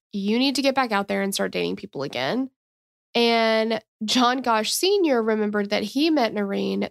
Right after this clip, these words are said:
through a friend that he'd been in the Marine Corps with. They hit it off. They eventually got married. And shortly after that, Noreen gave birth to Johnny.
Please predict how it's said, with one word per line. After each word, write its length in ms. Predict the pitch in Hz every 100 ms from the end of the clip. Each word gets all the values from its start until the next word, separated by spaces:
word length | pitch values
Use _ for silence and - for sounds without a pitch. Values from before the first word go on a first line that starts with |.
| -
through 200 | 240 -
a 80 | 208 208 -
friend 480 | 339 247 208 214 -
that 140 | 208 208
he'd 200 | 226 214
been 80 |
in 80 | 214
the 60 | 208
Marine 300 | 202 202 202
Corps 200 | - 73
with. 300 | - 62 - _ _ - _ -
They 180 | 214 202
hit 200 | 196 -
it 80 |
off. 440 | 269 330 320 320 311
They 140 | 226
eventually 480 | 208 202 202 214 214
got 240 | 208 -
married. 640 | - 254 254 254 254 254 - _ _ _
And 160 | 240 240
shortly 340 | 247 240 226
after 240 | 202 202 214
that, 400 | 220 220 220 -
Noreen 360 | 220 202 202
gave 280 | 202 202 202
birth 320 | 185 185 190 -
to 140 | 233
Johnny. 560 | 220 330 247 139 -